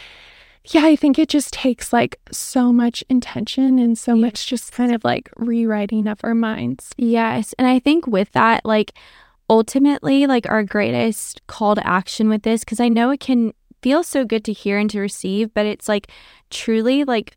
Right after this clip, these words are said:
Speaker 2: what I cannot, <laughs> like, s-, emphasize enough is when you start seeing yourself, whether you're verbally saying it out loud or you're saying it within your mind or you're saying it to someone else,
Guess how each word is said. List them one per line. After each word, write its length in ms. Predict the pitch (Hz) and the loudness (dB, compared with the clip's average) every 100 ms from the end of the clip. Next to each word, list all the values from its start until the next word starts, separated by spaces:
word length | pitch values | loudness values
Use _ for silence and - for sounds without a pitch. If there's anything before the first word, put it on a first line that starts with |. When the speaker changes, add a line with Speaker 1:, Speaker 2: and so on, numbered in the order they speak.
| _ _ | _ _
Speaker 2:
what 560 | 208 208 208 214 247 - - | -6 0 2 4 2 -2 0
I 220 | 208 208 | 2 0
cannot, 920 | - 220 208 196 190 196 226 - - _ _ _ - | -2 -2 0 0 -2 -2 -4 -8 -20 _ _ _ -8
<laughs> 120 | 208 | -2
like, 200 | 240 - | -2 -4
s-, 160 | - _ - | -14 _ -2
emphasize 640 | 226 220 233 - 233 214 | 0 0 -2 -2 -2 0
enough 580 | 214 202 185 202 269 330 _ - - - - 220 | -2 0 0 2 0 -2 _ -20 -20 -20 -4 2
is 400 | 226 214 - - _ _ - | 4 4 0 -14 _ _ 0
when 440 | 233 233 233 226 - | 2 4 2 -2 -6
you 440 | 208 208 214 233 285 | -6 0 2 2 0
start 460 | - 262 254 - - | 0 2 2 0 -6
seeing 360 | - 214 202 | -4 0 2
yourself, 420 | 208 208 214 202 | 2 0 0 0
whether 180 | 208 202 | 0 -2
you're 200 | 202 196 | 0 -2
verbally 480 | 185 202 202 208 214 | -2 -2 0 0 0
saying 300 | - 202 202 | -2 -2 0
it 100 | 196 | 2
out 200 | 190 - | 0 0
loud 320 | - 185 190 | 0 0 0
or 140 | - 196 | 0 -2
you're 140 | 190 | -4
saying 340 | - 196 190 | -4 -4 -2
it 140 | 202 - | -2 -2
within 220 | 202 196 | -2 -2
your 120 | 196 | 0
mind 320 | 190 185 190 | 0 0 -2
or 60 | 185 | -2
you're 140 | 185 190 | -4 -6
saying 280 | - 190 | -4 -2
it 120 | 202 - | -2 -4
to 120 | 202 | -8
someone 320 | - 196 185 | -4 -2 -2
else, 440 | 185 185 190 - | -2 -2 -4 -10